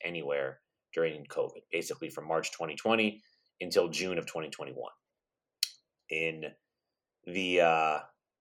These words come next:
in the summer of twenty twenty-one, a dossier was released to the N C double A, released publicly, basically saying A S U violated these rules.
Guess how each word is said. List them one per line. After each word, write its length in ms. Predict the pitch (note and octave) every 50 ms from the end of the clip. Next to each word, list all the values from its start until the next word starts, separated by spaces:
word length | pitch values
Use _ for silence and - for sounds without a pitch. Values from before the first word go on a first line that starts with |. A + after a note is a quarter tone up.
| -
in 80 | E2+ E2+
the 80 | D#2+ D2+
summer 640 | - - - G#2 G#2 G#2 G#2 G2+ G2 G2 F#2 - -
of 420 | E2+ E2+ E2+ E2 E2+ E2 - - - - - _ -
twenty 240 | - - F#2 F2 E2+
twenty-one, 720 | E2 - - F2 E2 D#2+ D#2 D#2+ E2 D#2+ D#2+ D#2+ D#2 D2+ - - -
a 400 | D2+ D2+ D2+ D2 D2 D2 C#2+ C#2 -
dossier 640 | - D#2 D2+ D2+ - - - E2 D#2+ D#2 D2+ D2+ D2
was 280 | C#2 D2 D2 C#2+ C#2
released 420 | C#2+ D2 C#2+ D2 D#2 D2+ D2 - -
to 80 | C#2+
the 100 | C#2+ C#2+
N 80 | C#2+ C#2+
C 100 | - D2
double 240 | C#2+ C2+ D2 E2 G2+
A, 160 | A2 A2 G#2+
released 320 | F#2 D#2+ D2+ D2+ D#2 -
publicly, 460 | - F2+ E2+ E2 E2 E2 - E2 E2
basically 440 | D#2+ D#2 D#2 D2 D2+ D2 - D2+ C#2+
saying 440 | - - D#2 C#2+ C#2+ C#2 C#2 C2+ C2 _ _ _ _ _ _ _ _ - -
A 140 | A2+ B2
S 100 | A#2 -
U 160 | A2 G#2+ F#2+ E2+
violated 540 | F#2+ G2 F#2+ G2 G2 F#2+ F#2 F2+ F2+ E2
these 160 | D#2 D#2 D2 C#2
rules. 420 | C#2 C2+ C2 C2 B1+ - -